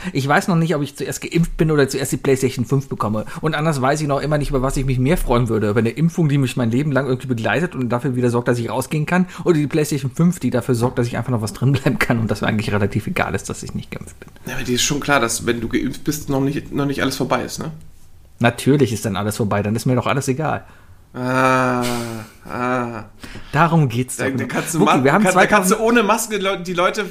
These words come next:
Speaker 2: äh, vom Saturn weghusten, ne? Dann hast du
Speaker 1: Wir
Speaker 2: auch
Speaker 1: haben
Speaker 2: erst Kopfrecht.
Speaker 1: zweitausendeinundzwanzig, Sozial ist vorbei. Heute musst du ein Arschloch sein. Das hat Christian schon damals im Jahr zweitausendeins gesagt, als er aus dem Big Brother Haus ausgezogen ist,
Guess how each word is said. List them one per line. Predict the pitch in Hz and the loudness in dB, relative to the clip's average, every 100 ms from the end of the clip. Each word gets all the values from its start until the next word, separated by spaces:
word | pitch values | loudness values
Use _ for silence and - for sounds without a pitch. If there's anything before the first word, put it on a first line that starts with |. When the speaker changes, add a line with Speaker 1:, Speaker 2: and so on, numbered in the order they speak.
| - | -4
Speaker 2:
äh, | 165 170 175 | 0 0 -2
vom | - 185 | -6 -6
Saturn | 175 170 202 202 | -4 -4 -4 -4
weghusten, | 143 - 135 - 123 | -4 -4 -8 -8 -6
ne? | 147 | -4
Dann | 156 - 104 | -4 -6 -8
hast | 151 156 | -4 0
du | |
Speaker 1:
Wir | 147 | 2
Speaker 2:
auch | |
Speaker 1:
haben | 180 | 2
Speaker 2:
erst | 220 - | 2 2
Kopfrecht. | 165 185 | 2 2
Speaker 1:
zweitausendeinundzwanzig, | 202 180 180 147 185 175 - 139 165 - 123 | 2 2 0 0 0 0 -2 0 0 0 -2
Sozial | 156 147 165 156 170 | -2 -2 0 2 0
ist | - | 0
vorbei. | 156 135 147 117 101 | 0 2 2 2 0
Heute | 156 170 | 0 0
musst | 170 - | 0 0
du | |
ein | 143 | 0
Arschloch | 131 160 160 | 2 2 -2
sein. | - 110 110 | -2 -4 -4
Das | 143 | -4
hat | 170 | -6
Christian | - 214 - 156 | -4 -6 -2 -2
schon | - 151 135 | 0 0 2
damals | 151 170 - | 2 2 -2
im | 143 | 0
Jahr | 147 | 0
zweitausendeins | - 151 160 151 147 151 202 | 2 0 2 -2 0 0 -2
gesagt, | - 117 127 156 | -2 2 2 2
als | 139 147 | -2 0
er | |
aus | 139 | -2
dem | 143 | -2
Big | 127 | 2
Brother | 160 170 123 | 2 4 4
Haus | 127 | 2
ausgezogen | 131 127 120 - 120 107 | 0 -4 -6 -4 -4 -2
ist, | 135 | -6